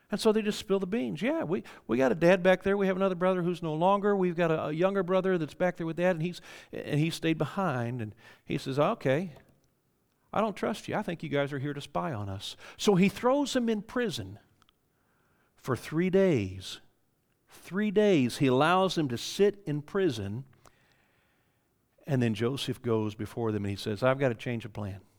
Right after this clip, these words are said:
I'll tell you what I'll do. I'm gonna keep one of you.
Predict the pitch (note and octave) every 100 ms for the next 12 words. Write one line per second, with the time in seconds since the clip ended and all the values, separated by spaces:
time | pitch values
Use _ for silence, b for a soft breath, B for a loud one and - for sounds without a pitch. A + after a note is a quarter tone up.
0 | _ _ _ B2+ - B2 A2+ A2+ A2+ G2+
1 | F2+ - _ _ _ b b b b -
2 | G#3+ - F#3+ D3 E3 B2 F#2+